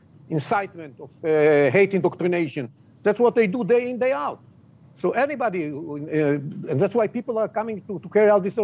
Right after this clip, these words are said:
these attacks are people who are more affiliated with the Fatah,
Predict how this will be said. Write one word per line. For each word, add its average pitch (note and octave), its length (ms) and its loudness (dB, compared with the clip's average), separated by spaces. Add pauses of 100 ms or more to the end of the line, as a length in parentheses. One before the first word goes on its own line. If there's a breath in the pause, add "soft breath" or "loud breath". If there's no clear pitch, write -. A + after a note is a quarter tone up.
these F3+ 160 -6
attacks G3+ 280 -4
are F#3+ 200 0 (440)
people G#3 240 0
who G3 80 4
are F#3 300 0 (380)
more F3+ 300 2
affiliated G#3+ 480 -4
with F#3+ 180 -4
the F#3+ 120 0
Fatah, D#4 400 -4